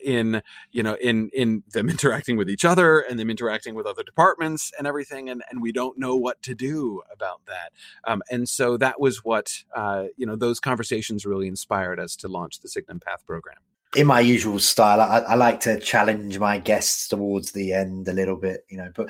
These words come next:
Speaker 2: put them under a bit of pressure. So here's a big question for you, but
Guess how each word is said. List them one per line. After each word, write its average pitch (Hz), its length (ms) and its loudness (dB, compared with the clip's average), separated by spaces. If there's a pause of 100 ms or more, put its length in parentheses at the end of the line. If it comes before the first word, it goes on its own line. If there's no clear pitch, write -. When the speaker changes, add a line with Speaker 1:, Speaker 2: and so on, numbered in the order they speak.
(160)
Speaker 2:
put 160 100 0
them 147 100 4
under 127 140 4
a 104 40 2
bit 110 140 6
of 110 180 -2
pressure. 98 560 0 (300)
So 117 520 4 (200)
here's 139 200 6
a 131 40 4
big 143 240 2
question 117 400 0
for 113 200 0
you, 101 320 2
but - 520 2